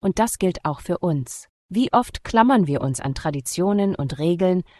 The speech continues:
weil es einfacher ist, als die wahre Arbeit am eigenen Herzen zu tun. Es ist schwer, ehrlich zu sich selbst zu sein und sich die Frage zu stellen,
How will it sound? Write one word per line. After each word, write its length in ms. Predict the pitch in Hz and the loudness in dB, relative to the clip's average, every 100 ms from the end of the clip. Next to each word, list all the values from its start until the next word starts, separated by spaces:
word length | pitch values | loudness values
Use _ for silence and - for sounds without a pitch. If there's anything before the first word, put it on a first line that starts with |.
| _ | _
weil 160 | 202 208 | 0 0
es 160 | - | 0
einfacher 540 | 180 196 - 208 180 - | -2 -2 -2 -2 -2 -2
ist, 240 | 156 - - | -6 -6 -6
als 220 | 147 - | -6 -6
die 180 | 156 143 | -4 0
wahre 300 | 147 160 - | 0 2 0
Arbeit 480 | - 147 175 170 - - | 0 0 0 -2 -4 -8
am 160 | 147 147 | -6 -4
eigenen 420 | 139 143 160 156 | -6 -4 -4 -4
Herzen 460 | 151 143 - - 113 | -4 -8 -8 -10 -12
zu 160 | - - | -14 -16
tun. 320 | - 120 120 _ _ | -16 -16 -16 _ _
Es 120 | 180 196 | -6 -4
ist 220 | - - | -2 -2
schwer, 400 | - 175 202 220 - | -2 2 2 2 0
ehrlich 380 | 175 208 196 | 2 2 -2
zu 160 | - 170 | -4 -4
sich 200 | 156 - | -4 -6
selbst 360 | 151 165 - - | -4 -4 -6 -6
zu 100 | 147 | -4
sein 460 | 143 143 147 156 _ _ _ - | -4 -2 -2 -4 _ _ _ -2
und 160 | 175 | -2
sich 220 | - 180 | -2 -6
die 120 | - 170 | -6 -8
Frage 360 | - 147 165 | -2 -2 -2
zu 160 | - 156 | -6 -6
stellen, 500 | - 151 147 147 | -4 -2 -2 -2